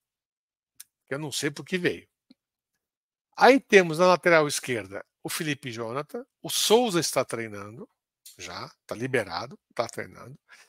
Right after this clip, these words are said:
E tem o Rainer que pode jogar por, por lá, embora ele tenha feito aquela burrada do, do segundo gol. Mas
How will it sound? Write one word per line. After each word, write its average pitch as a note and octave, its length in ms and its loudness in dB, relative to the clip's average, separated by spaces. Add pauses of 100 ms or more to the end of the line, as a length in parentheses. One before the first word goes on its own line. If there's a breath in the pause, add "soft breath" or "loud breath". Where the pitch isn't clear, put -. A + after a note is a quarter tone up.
(220 soft breath)
E B3+ 100 4
tem A3+ 280 4
o C4+ 100 2
Rainer G#3 320 6
que - 80 -20
pode G3+ 300 0
jogar F#3+ 480 2
por, G#3+ 160 -4
por A3 200 -6
lá, D3 220 2
embora A#2+ 340 0
ele E3 120 -8
tenha E3 180 0
feito D#3+ 200 -4
aquela D#3+ 200 4
burrada C3+ 560 2
do, D3 480 -10 (640)
do C#3 160 -10
segundo D#3+ 400 -4
gol. D#3 240 0
Mas A#2+ 260 -14